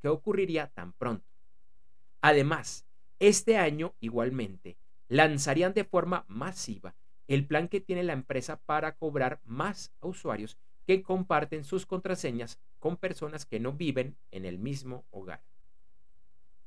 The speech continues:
Instagram anunció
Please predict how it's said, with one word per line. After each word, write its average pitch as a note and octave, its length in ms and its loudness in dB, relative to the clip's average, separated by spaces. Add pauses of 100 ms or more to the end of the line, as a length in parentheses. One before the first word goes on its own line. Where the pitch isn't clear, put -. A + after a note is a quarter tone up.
(1080)
Instagram A3+ 580 6
anunció G#2+ 640 -4